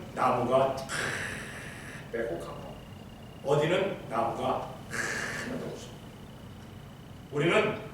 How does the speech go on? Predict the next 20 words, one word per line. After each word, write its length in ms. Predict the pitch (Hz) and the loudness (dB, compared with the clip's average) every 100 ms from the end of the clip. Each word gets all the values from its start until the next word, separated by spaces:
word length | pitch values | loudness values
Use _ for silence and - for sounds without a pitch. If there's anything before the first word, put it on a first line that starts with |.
| - | 2
나무가 460 | 120 151 180 190 147 | 8 10 10 10 10
하나도 640 | - - - 220 214 214 | 6 0 6 8 10 10
없는 300 | 185 190 190 | 8 6 4
그 140 | 180 170 | 4 4
지경을 420 | - 151 160 156 | 4 4 6 6
보면서 600 | 147 135 139 151 156 - - - | 4 2 2 4 4 2 -4 6
"와, 680 | 165 180 226 - - - - - | 12 12 12 12 10 4 -4 -2
황량하다, 1040 | - 247 226 208 165 180 190 - - - | 2 8 10 12 12 12 10 8 6 0
삭막하다." 1040 | - - 220 226 220 202 151 151 170 - - - | 2 4 6 10 10 10 8 8 10 8 4 -4
그렇게 360 | - 175 - - | 2 2 2 0
얘기합니다. 360 | - - - - - - - - - - - - | -2 -4 -6 -8 -10 -12 -12 -12 -14 -14 -14 -4
"아, 720 | - - - - - - - - | 8 12 12 12 10 4 -4 4
그냥 240 | 220 247 | 6 6
빈티난다." 1000 | - 220 226 226 214 196 220 226 214 - - | 6 4 4 6 8 10 12 12 10 4 2
이렇게 280 | 226 - - - | 6 6 6 2
얘기합니다. 380 | - - - - - - - - - - - - - | 0 -2 -6 -8 -10 -12 -12 -12 -14 -14 -14 -14 2
그런데 720 | 165 180 233 - - - - | 8 10 12 12 10 6 2
빼곡할 600 | - - - - - 147 | 4 6 6 6 6 4
때 140 | 120 - | 2 6
"아, 640 | 147 160 - - - - | 10 12 12 8 4 -2